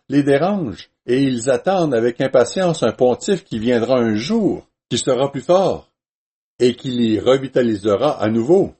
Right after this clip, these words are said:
N'oubliez pas que la chute de l'Amérique et des États-Unis n'est pas la même chose que la chute de l'Europe et de la civilisation occidentale,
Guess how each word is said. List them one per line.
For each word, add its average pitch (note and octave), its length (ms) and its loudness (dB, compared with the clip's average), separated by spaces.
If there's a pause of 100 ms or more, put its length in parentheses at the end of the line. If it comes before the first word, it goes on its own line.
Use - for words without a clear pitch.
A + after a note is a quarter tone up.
(720)
N'oubliez C#3+ 320 -2
pas G3 180 0
que F#3+ 120 -4
la G#2+ 140 0
chute E3+ 260 2
de G#2+ 80 0
l'Amérique G#2+ 480 0
et G2+ 80 2
des F#2 180 -2
États-Unis A2+ 800 0
n'est A2 180 -2
pas F3 160 -2
la D#3+ 100 0
même C#3 220 -8
chose B2 580 -2 (1080)
que C3+ 80 0
la B2+ 160 2
chute D#3 320 -4
de G#2+ 100 2
l'Europe A2+ 500 0 (1160)
et G#2 120 -8
de G#2+ 80 2
la G2+ 160 4
civilisation G#2 760 0
occidentale, A#2 960 -2